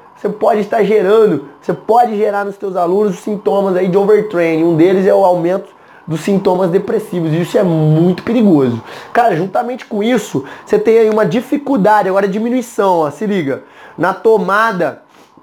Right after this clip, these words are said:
de decisões,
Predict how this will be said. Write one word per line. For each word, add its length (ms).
de 160
decisões, 1080